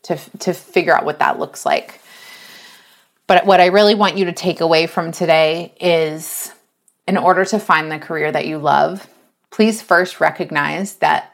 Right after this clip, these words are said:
the belief of what work is has to change, and your belief of having work that is fulfilling, that does bring more than a paycheck, is absolutely available to you.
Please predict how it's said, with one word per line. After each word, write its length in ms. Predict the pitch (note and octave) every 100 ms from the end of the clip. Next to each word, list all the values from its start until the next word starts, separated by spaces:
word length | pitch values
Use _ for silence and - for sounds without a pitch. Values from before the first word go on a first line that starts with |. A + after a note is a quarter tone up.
| -
the 140 | E3+
belief 560 | E3 F3 E3+ F3 F3+ -
of 300 | E3 D#3 D#3
what 340 | D#3+ E3 -
work 300 | E3 D#3+ D#3+
is 680 | - D#3+ E3 G3 A#3 - - _ _ _ _ _
has 300 | E3 E3+ -
to 100 | F#3+
change, 720 | - F#3 F#3+ A#3+ B3 - - _ _ _ _ _ _ _ -
and 420 | E3 D#3+ D#3 D#3
your 200 | D#3+ E3
belief 420 | E3 E3 E3 D#3 -
of 220 | E3+ D#3+
having 560 | D3+ E3 D#3+ D#3+ D#3 D3+
work 300 | D#3 D#3+ -
that 140 | D3+
is 220 | D#3+ D3+ -
fulfilling, 640 | D#3 - D#3 C#3 C#3+ F#3 - _ _ _ -
that 180 | F3+ E3+
does 240 | E3+ D#3+ E3
bring 300 | F3+ E3 D3+
more 180 | D3
than 120 | C#3+ C#3
a 80 |
paycheck, 720 | C#3 D3 C#3+ - G3 - - _ _ _ _ _ _ _
is 680 | - D#3+ D#3 D3 C#3+ - - - _ _ _ _ _ _ _ _
absolutely 840 | - D#3 - - E3 D#3+ D#3+ D3+ D#3+ -
available 500 | D3 C#3 D3 E3 F3+
to 160 | -
you. 240 | G#3+ B3